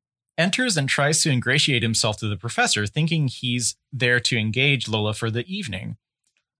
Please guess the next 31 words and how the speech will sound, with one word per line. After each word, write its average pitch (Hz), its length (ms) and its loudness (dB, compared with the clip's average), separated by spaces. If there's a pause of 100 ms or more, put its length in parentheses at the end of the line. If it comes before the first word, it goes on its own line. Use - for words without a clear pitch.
(140)
However, 170 480 2
Roth 143 280 2
spots - 480 -2
his 143 160 2
students 127 440 0
again 123 400 0
and 110 220 0
flees 127 360 -2
in 110 100 0
pursuit. - 540 0 (440)
It's - 280 0
only 233 300 0
when 156 160 2
he 127 280 -2 (260)
ends 151 240 0
up 131 180 -2
back 127 500 0 (220)
at 135 240 0 (160)
home 180 260 0
that 117 100 -2
he 139 120 -2
realizes 123 600 0
he 120 100 -4
still 156 360 -2
has 120 360 0
Lola's 117 360 -2
underpants 135 680 -2
that 117 140 -2
he 110 140 -2
has 92 140 -4
dropped, 127 580 -2